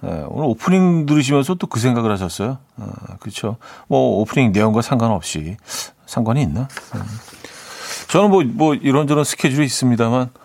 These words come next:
저도 저녁 때 뭘 먹어야 될지 그럼 생각을 좀 해봐야 되겠는데요. 예. 요 메뉴도 괜찮네. 이렇게 날씨가 좀 알싸하고 추울 때는 이런 깔끔한,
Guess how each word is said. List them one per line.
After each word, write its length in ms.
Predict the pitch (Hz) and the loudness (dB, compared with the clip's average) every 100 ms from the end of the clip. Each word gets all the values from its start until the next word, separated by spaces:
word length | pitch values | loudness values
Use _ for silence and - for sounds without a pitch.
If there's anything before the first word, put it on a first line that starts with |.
| - - - - - | -20 -20 -20 -20 -20
저도 220 | - 107 135 | -12 -8 -6
저녁 300 | - 107 110 | -2 -2 0
때 100 | 127 | 0
뭘 260 | 92 98 | 2 2
먹어야 280 | 117 120 120 | 2 2 2
될지 280 | 113 101 131 | 0 -2 -2
그럼 200 | 113 120 | 0 -2
생각을 420 | - 151 135 123 | -2 0 0 0
좀 140 | 120 | -2
해봐야 260 | 120 139 131 | -2 0 0
되겠는데요. 600 | 113 101 85 80 90 117 - 90 | 0 -2 -4 -4 -6 -10 -12 -10
예. 100 | 85 85 90 - - - - - - - | -10 -10 -14 -20 -20 -20 -20 -20 -20 -4
요 180 | 95 131 | 0 4
메뉴도 300 | 139 127 135 | 4 4 2
괜찮네. 760 | 135 104 - 131 117 82 80 80 _ _ _ _ | 0 -2 0 2 2 0 -2 -8 _ _ _ _
이렇게 180 | - 117 | -4 0
날씨가 500 | 123 117 - 147 160 | 2 2 0 2 2
좀 180 | 147 175 147 | 4 2 0
알싸하고 540 | 113 - 196 170 160 | -2 0 2 4 2
추울 280 | - - 175 | -2 -2 -2
때는 300 | 147 139 156 | 0 0 2
이런 180 | 147 - | -2 -2
깔끔한, 880 | - 143 180 156 120 104 123 90 | -2 -2 2 2 2 2 0 -2